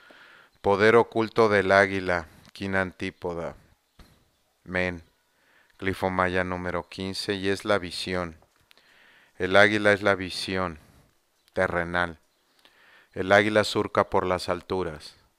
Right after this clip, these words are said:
y obtiene una visión más amplia de lo que ocurre aquí en el plano espiritual. Cuando cambiamos la forma de ver las cosas, las cosas cambian de forma.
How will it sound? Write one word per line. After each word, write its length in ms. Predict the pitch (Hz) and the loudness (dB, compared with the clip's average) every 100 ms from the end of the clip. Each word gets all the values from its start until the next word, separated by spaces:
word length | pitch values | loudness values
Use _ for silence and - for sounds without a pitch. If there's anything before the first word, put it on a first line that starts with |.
| _ _ _ _ _ _ _ _ _ _ | _ _ _ _ _ _ _ _ _ _
y 100 | 92 | -8
obtiene 360 | 92 - 101 101 | -6 -2 -2 0
una 200 | 98 98 | 0 -2
visión 400 | 90 87 101 95 | -2 -6 -4 -2
más 280 | 95 95 - | -2 -2 0
amplia 400 | 98 95 101 95 | 0 0 -2 -2
de 120 | 92 | -2
lo 180 | 87 - | -8 -8
que 100 | 87 | -10
ocurre 420 | - 90 90 90 | -8 -8 -6 -6
aquí 220 | 87 - | -8 -10
en 120 | 90 | -8
el 120 | 87 | -10
plano 320 | 87 87 87 87 | -10 -8 -8 -10
espiritual. 800 | - - 82 78 - 80 80 80 _ _ _ _ _ _ _ _ _ _ _ _ _ _ _ _ _ _ _ _ _ _ _ _ | -14 -12 -14 -14 -14 -14 -16 -20 _ _ _ _ _ _ _ _ _ _ _ _ _ _ _ _ _ _ _ _ _ _ _ _
Cuando 320 | - 95 92 | -4 -2 -2
cambiamos 560 | - 95 92 101 104 104 | 0 0 0 0 -2 -2
la 120 | 101 | -4
forma 400 | - 101 98 98 | -2 -2 0 0
de 120 | 92 | -2
ver 200 | 90 95 | -2 -4
las 260 | 92 92 - | -2 -6 -6
cosas, 680 | - 98 95 107 104 107 - _ _ | -6 -4 -2 0 0 -4 -12 _ _
las 300 | - 92 87 | -12 -10 -10
cosas 680 | - 92 87 92 90 87 - _ _ | -8 -6 -6 -4 -6 -8 -18 _ _
cambian 600 | 90 85 85 85 85 82 _ _ | -2 -2 -4 -10 -10 -14 _ _
de 160 | - 82 | -12 -12
forma. 540 | - 76 78 - - | -10 -10 -10 -16 -20